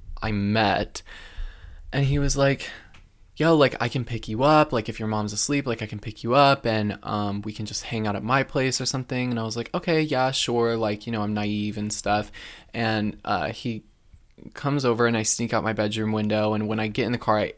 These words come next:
instantly notice that this is for sure the same person, but there is, like, at least ten years of differences between the photo that I got and the, and the man that I'm seeing.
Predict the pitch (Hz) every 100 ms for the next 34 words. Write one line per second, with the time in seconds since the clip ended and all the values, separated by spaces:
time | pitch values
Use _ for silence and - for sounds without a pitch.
0 | - 120 120 117 - 101 98 107 104 104
1 | - 117 160 190 247 247 - 226 - 262
2 | 240 139 - 113 110 - 107 - 110 107
3 | 104 107 - - 120 113 107 104 107 98
4 | 110 110 - - 110 104 104 104 101 104
5 | 101 104 101 104 104 104 107 - 104 104
6 | 107 104 104 101 104 104 104 - 107 104
7 | 104 101 101 101 - 165 156 107 -